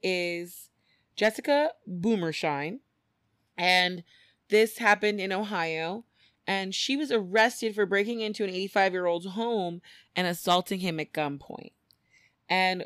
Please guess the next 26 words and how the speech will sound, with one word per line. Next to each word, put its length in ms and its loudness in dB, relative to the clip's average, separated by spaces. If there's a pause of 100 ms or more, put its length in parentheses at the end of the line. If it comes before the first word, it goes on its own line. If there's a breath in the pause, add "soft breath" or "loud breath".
so 680 2 (120)
she's 240 -6
in 160 0
Dayton, 320 0
Ohio, 680 -2
in, 220 -8
like, 240 -8
the 100 -4
booking 600 -4
area. 560 -8 (1000 soft breath)
And 380 2
so 580 0
there's 220 2
a 60 0
video. 340 0
The 80 -2
video 580 4
is 240 0
her. 460 -2
She, 240 -8
while 220 2
she's 280 -6
waiting 440 -4
for 140 -8
booking, 500 -8 (400 soft breath)
sh-, 160 -12